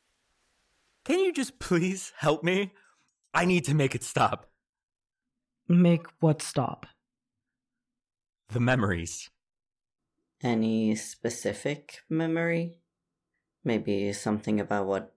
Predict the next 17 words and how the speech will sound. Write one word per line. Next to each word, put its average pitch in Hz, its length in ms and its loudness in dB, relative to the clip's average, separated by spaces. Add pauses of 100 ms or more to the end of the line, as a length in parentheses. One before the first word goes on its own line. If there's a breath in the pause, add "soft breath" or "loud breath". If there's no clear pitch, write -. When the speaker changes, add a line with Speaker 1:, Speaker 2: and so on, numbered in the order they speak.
Speaker 3:
happened 107 420 -6
to - 140 -4
you 127 380 0
a 90 120 -4 (240)
few 98 440 -4
years 92 440 -6
ago 151 380 -4 (640)
at 98 180 -4
that - 340 -4
fast - 380 -6
food 123 220 -4
place 151 440 -6
you 151 120 -2
used 151 260 -4
to 160 100 -4
work 165 300 -4
at? 165 320 -6